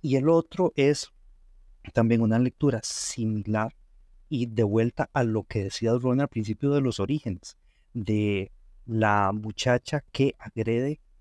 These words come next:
a su madre, entonces le cae el castigo y está maldita para ser la cegua de ahí en adelante.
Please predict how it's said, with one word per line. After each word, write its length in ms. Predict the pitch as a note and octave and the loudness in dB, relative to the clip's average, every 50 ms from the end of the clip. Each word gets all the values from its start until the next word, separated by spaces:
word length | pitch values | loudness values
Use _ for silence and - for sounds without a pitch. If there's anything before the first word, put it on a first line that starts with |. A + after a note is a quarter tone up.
| _ _ _ _ _ | _ _ _ _ _
a 140 | - A2+ A2 | -8 -6 -4
su 300 | - - - A2+ G2+ F#2+ | -4 -2 -2 -2 -2 0
madre, 560 | G2 G2+ A2 A2 A#2+ B2 B2+ C#3 C#3 E3 - - | 0 2 2 2 4 4 2 0 0 -2 -4 -2
entonces 840 | C3+ B2+ A#2 G#2 - - C#3 C3 C3+ C3+ C3 - - D#3+ - - - - | -2 -2 -2 -2 0 4 4 4 4 2 -2 -4 -4 -4 -6 -6 -10 -4
le 320 | - B2+ A#2+ A2+ A2+ G#2+ | -2 0 0 0 0 -2
cae 360 | - - - C#3 C3+ B2+ C#3 D3 | -4 -4 -2 0 2 2 2 2
el 140 | E3 D#3+ | 0 -2
castigo 720 | - - A#2 - - - - D3 D3 D#3 D3+ D3 E3+ D#3+ _ _ _ - - - | -2 -6 -6 -6 -8 -8 -2 0 0 0 0 0 -2 -4 _ _ _ -20 -16 -6
y 180 | - C#3 A#2 A#2+ | -4 0 0 0
está 240 | - - - B2+ | 0 0 0 0
maldita 680 | A#2+ C3 C3 B2+ A#2+ A2+ A2 B2+ B2+ C3+ - - D#3+ D3+ | 0 2 2 2 2 0 -2 -2 -4 -4 -2 -4 -4 -4
para 300 | - - A2+ A2 G2 F#2+ | -4 -6 -6 -4 -4 -6
ser 260 | - - C3+ C3 B2+ | -2 0 0 0 0
la 220 | B2 A2+ G#2+ F#2+ | 0 -2 -2 -4
cegua 520 | - - - C3+ C3 C3 B2+ D3+ D#3 D3+ C#3+ | -6 -4 0 2 2 2 2 0 0 0 0
de 140 | B2 A2 | 0 0
ahí 220 | G2+ G2+ G#2+ G#2+ A#2 | -2 0 0 0 0
en 140 | A#2+ C3 C3+ | 0 0 0
adelante. 680 | C3+ B2+ A2 G2+ G#2 G#2+ G#2 G#2 G2 _ - F#2+ - | 0 0 0 0 0 -2 -2 -2 -4 _ -14 -18 -18